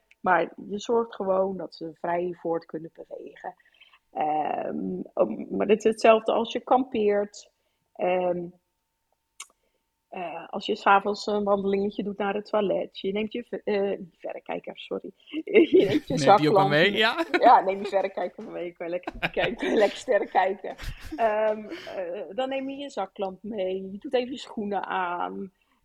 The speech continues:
Speaker 1: Eh,
Speaker 2: Ja.
Speaker 1: weet je, je denkt gewo-, gewoon zelf nadenken. En je moet, eh, als het om dieren gaat, eh, geef ze de ruimte. En,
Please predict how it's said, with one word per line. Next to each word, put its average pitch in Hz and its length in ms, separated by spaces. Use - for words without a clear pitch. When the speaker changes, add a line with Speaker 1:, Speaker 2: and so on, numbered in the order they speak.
Speaker 1:
Eh, 82 380
Speaker 2:
Ja. 87 120
Speaker 1:
weet 226 180
je, 269 240
je 262 160
denkt 285 280
gewo-, 226 260
gewoon 339 600
zelf 220 320
nadenken. - 580
En 196 180
je 202 80
moet, 226 360
eh, 180 340
als 214 240
het - 140
om 233 160
dieren 214 340
gaat, 180 500
eh, 202 240
geef 233 240
ze 269 120
de 262 120
ruimte. 214 640
En, 175 1200